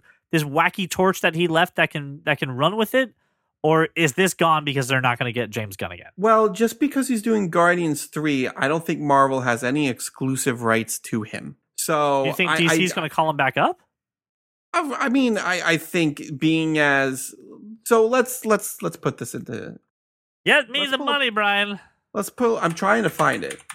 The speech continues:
Speaker 1: Well, I wanna know
Speaker 2: Wanna
Speaker 1: just,
Speaker 2: find
Speaker 1: just
Speaker 2: box
Speaker 1: what it, I just
Speaker 2: office.
Speaker 1: wanna, yeah, I just wanna know what it's
Speaker 2: It,
Speaker 1: made versus
Speaker 2: listen,
Speaker 1: budget.
Speaker 2: here,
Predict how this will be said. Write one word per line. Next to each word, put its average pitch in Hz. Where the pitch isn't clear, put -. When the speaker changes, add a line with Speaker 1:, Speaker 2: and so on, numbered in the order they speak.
Speaker 1:
Well, 180
I 320
wanna 311
know 190
Speaker 2:
Wanna 151
Speaker 1:
just, 120
Speaker 2:
find 120
Speaker 1:
just 170
Speaker 2:
box -
Speaker 1:
what 185
it, 170
I 147
just 240
Speaker 2:
office. -
Speaker 1:
wanna, 185
yeah, 170
I 117
just 190
wanna 175
know 151
what 143
it's 107
Speaker 2:
It, -
Speaker 1:
made 117
versus 110
Speaker 2:
listen, 180
Speaker 1:
budget. 156
Speaker 2:
here, 185